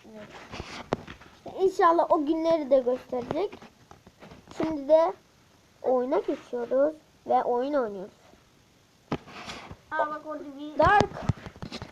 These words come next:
Speaker 2: kurtar kendini.
Speaker 1: Vallahi ben de doğdum.
Speaker 2: Aynı anda doğduk o zaman oğlum.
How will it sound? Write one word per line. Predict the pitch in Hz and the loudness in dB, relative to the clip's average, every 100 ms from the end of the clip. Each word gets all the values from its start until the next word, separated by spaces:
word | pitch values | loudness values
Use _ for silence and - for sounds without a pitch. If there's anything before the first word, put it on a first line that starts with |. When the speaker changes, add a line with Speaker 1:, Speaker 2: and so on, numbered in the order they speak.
| - - - - - - - - | -6 -6 -8 -4 0 0 0 0
Speaker 2:
kurtar | 415 415 415 381 | 2 4 4 4
kendini. | 359 320 285 254 254 - - - - - - | 0 -2 -4 -4 -8 -12 -20 -14 -8 -8 -8
Speaker 1:
Vallahi | 254 262 254 262 | -8 -6 -6 -6
ben | 311 302 | -4 -4
de | 277 | -4
doğdum. | 247 233 220 233 - - - - _ - - - - - | -6 -8 -12 -16 -18 -18 -18 -20 _ -18 -18 -18 -16 0
Speaker 2:
Aynı | 269 330 392 427 | 4 6 6 6
anda | 605 554 480 370 | 6 6 4 4
doğduk | 339 320 269 277 277 285 | 6 4 4 2 2 2
o | 254 | 0
zaman | 254 254 247 | -2 -4 -4
oğlum. | 240 233 | -4 -4